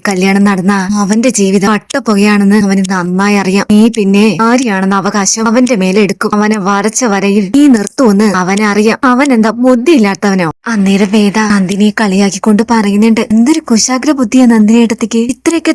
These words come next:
തലയ്ക്കകത്ത് വെച്ചിട്ടാണോ തീരും വണ്ടിയെ പോലെ അഭിനയിക്കുന്നത്?" ഇത് കേട്ട് നന്ദിനിക്ക് ദേഷ്യം വരുന്നുണ്ട്. എന്നിട്ട് വേദയെ നോക്കി പറയുവാ, "ഏ തിരുമണ്ടി നിന്റെ." നേരം വേദ നന്ദിനിയെ നോക്കി ചിരിക്കുവാ. എന്നിട്ട് വേദ പറയുന്നുണ്ട്, "അതെ, ഈ ബുദ്ധി ഇനിയേട്ടനും കൂടി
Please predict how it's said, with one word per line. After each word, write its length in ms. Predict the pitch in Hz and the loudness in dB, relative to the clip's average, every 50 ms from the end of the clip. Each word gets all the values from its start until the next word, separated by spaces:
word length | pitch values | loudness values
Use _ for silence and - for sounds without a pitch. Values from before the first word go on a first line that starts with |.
| - 269 | 0 0
തലയ്ക്കകത്ത് 400 | 247 233 247 247 294 285 294 311 | 0 0 0 0 0 0 2 2
വെച്ചിട്ടാണോ 640 | 269 220 - 277 - 254 240 247 254 214 175 196 233 330 | 0 0 -2 -2 0 0 2 2 2 0 -2 -2 0 2
തീരും 320 | 285 294 294 311 311 269 | 2 2 2 2 2 2
വണ്ടിയെ 280 | 254 240 233 233 269 269 | 2 2 2 2 2 0
പോലെ 340 | - 254 247 240 247 233 - 254 | 2 0 0 0 0 0 -2 -2
അഭിനയിക്കുന്നത്?" 760 | 269 254 277 277 277 262 220 269 240 247 240 247 247 262 262 | -2 0 2 2 2 2 2 2 2 2 2 2 0 0 0
ഇത് 160 | 202 190 190 196 - | -2 -2 -2 -2 -2
കേട്ട് 360 | 190 190 - 214 208 220 214 | -4 -2 -2 -2 0 2 2
നന്ദിനിക്ക് 500 | 214 202 190 175 160 180 180 170 220 208 | 2 0 0 -2 -2 -2 -2 -2 -2 0
ദേഷ്യം 400 | 202 180 175 185 175 - 226 226 | 0 2 0 0 0 0 0 2
വരുന്നുണ്ട്. 480 | 226 214 196 202 214 226 226 220 214 - | 2 2 2 2 2 2 4 2 2 0
എന്നിട്ട് 260 | 208 196 190 185 160 | 0 0 0 -2 -2
വേദയെ 340 | 202 180 202 180 185 170 202 | -2 -2 -2 -2 0 0 0
നോക്കി 240 | 196 208 208 190 220 - | 0 0 0 -2 -2 -2
പറയുവാ, 440 | 233 208 185 196 208 208 226 185 - | -2 -2 0 0 0 0 0 0 0
"ഏ 100 | 226 254 247 - _ _ - - | 0 -2 -2 -4 _ _ -2 -2
തിരുമണ്ടി 460 | 202 190 170 185 202 214 214 208 240 | 0 0 0 2 2 2 4 4 4
നിന്റെ." 300 | 226 233 220 233 240 - 220 | 4 4 4 2 2 2 2
നേരം 340 | 202 202 196 190 196 196 | 2 2 0 0 -2 -2
വേദ 280 | 196 214 208 202 185 180 | 0 0 0 0 0 -2
നന്ദിനിയെ 440 | 202 208 240 196 185 185 190 196 208 | -2 -2 -2 -2 -2 -2 -2 0 0
നോക്കി 260 | 208 220 214 202 254 | 2 2 0 0 -2
ചിരിക്കുവാ. 540 | 226 - 247 208 196 185 214 247 233 233 208 | -2 -2 -2 -2 -2 0 -2 0 0 0 -2
എന്നിട്ട് 280 | 190 190 190 160 220 | -2 -2 -4 -4 -4
വേദ 200 | 254 277 208 190 170 220 220 | -4 -2 -2 -2 -2 -4 -4
പറയുന്നുണ്ട്, 560 | 247 208 185 190 196 214 247 247 233 240 - - | -4 -4 -4 -2 0 2 2 2 2 0 -2 -2
"അതെ, 340 | 226 220 185 254 247 190 165 _ - - | -2 0 0 0 -2 -2 -6 _ -6 -2
ഈ 140 | 208 220 247 | 0 2 2
ബുദ്ധി 300 | 214 226 226 185 202 226 | 2 0 0 2 2 2
ഇനിയേട്ടനും 600 | 240 233 226 220 233 254 277 247 220 226 196 190 | 4 4 4 4 4 2 2 0 -2 -2 -2 -2
കൂടി 200 | 185 196 233 233 | -2 -4 -4 -4